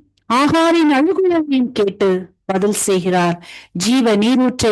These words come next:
வனாந்திரத்தில் உண்டு பண்ணுகின்றார். "உன் பிள்ளையை பெரிய ஜாதியாக்குவேன்" என்று வாக்கு பண்ணி, ஜீவனை தந்து பெரிய ஜாதியாக்கி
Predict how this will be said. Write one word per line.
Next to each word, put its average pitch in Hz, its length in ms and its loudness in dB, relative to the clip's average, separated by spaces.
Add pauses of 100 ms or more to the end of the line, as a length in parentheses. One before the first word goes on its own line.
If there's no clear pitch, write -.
வனாந்திரத்தில் 226 1000 0
உண்டு 202 260 -2
பண்ணுகின்றார். 185 640 -2 (440)
"உன் 208 240 -2
பிள்ளையை 233 520 0
பெரிய 220 480 -4 (140)
ஜாதியாக்குவேன்" 277 960 2
என்று 202 340 0 (440)
வாக்கு 247 480 -2
பண்ணி, 208 360 0 (480)
ஜீவனை 302 500 2
தந்து 196 340 0 (360)
பெரிய 262 500 0
ஜாதியாக்கி 285 800 2